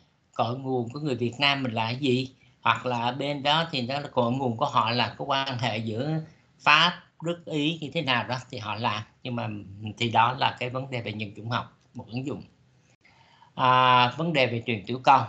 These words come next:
thì đây là một cái ứng dụng rất là nhiều. À, và các anh chị phải để ý, đặc biệt ở những cái người mà làm công tác về truyền máu hoặc là những cái, à, phòng, à, những cái, à, lĩnh vực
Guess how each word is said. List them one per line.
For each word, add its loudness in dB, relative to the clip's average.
thì -4
đây 0
là -2
một -8
cái -4
ứng -8
dụng -8
rất -8
là 4
nhiều. -2
À, 2
và -4
các 0
anh -4
chị -6
phải -4
để 0
ý, 0
đặc -2
biệt -6
ở -4
những -6
cái -4
người -2
mà -4
làm -6
công -6
tác 0
về -2
truyền -4
máu -2
hoặc 2
là 2
những -2
cái, 0
à, -2
phòng, -2
à, 0
những -2
cái, 4
à, 4
lĩnh 2
vực 2